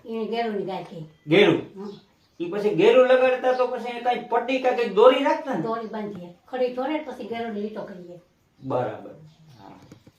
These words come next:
Speaker 2: પછી ઈ ગાયું કરતા, ઈ કોઈ ગાયનું એ કઈ ગીત તમને આવડે? એવું ગાયું કરતા ને ધ્રાયડું કરતા એનું કોઈ ગીત આવડે તમને?
Speaker 1: એમ.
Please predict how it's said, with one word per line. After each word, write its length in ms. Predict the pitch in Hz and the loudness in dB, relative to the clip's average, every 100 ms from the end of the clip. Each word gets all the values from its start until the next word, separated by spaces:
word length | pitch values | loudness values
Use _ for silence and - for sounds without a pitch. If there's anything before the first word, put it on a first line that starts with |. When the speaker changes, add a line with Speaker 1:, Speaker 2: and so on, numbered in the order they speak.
| _ _ - - _ _ _ | _ _ -20 -20 _ _ _
Speaker 2:
પછી 320 | 190 233 254 247 254 - _ _ _ _ _ _ _ _ | 2 10 10 10 4 -8 _ _ _ _ _ _ _ _
ઈ 120 | 139 | -4
ગાયું 440 | 139 175 220 254 247 | 6 6 8 4 2
કરતા, 320 | 247 - 196 | -2 -4 -6
ઈ 160 | 180 156 - | -6 -8 -10
કોઈ 220 | - 196 160 | -4 0 6
ગાયનું 440 | 180 226 226 240 | 8 8 4 0
એ 80 | 240 | 0
કઈ 160 | 247 | 0
ગીત 260 | 214 247 - | -2 -6 -8
તમને 280 | 233 226 226 | -6 -4 -2
આવડે? 200 | 220 214 | -2 0
એવું 300 | 208 202 165 | 0 -2 0
ગાયું 360 | 175 175 196 | 2 2 0
કરતા 340 | 175 190 190 175 | 0 -2 0 0
ને 120 | 143 | 0
ધ્રાયડું 400 | 156 160 165 190 | 4 4 4 2
કરતા 260 | 185 170 175 | -2 -4 -4
એનું 200 | 175 170 | -4 -4
કોઈ 160 | 170 | -4
ગીત 240 | 156 175 170 | -4 -6 -6
આવડે 240 | 170 165 | -6 -6
તમને? 320 | 151 151 147 - - _ _ _ _ _ _ _ _ _ _ _ _ _ _ _ _ | -8 -12 -14 -16 -20 _ _ _ _ _ _ _ _ _ _ _ _ _ _ _ _
Speaker 1:
એમ. 160 | 185 180 | -18 -18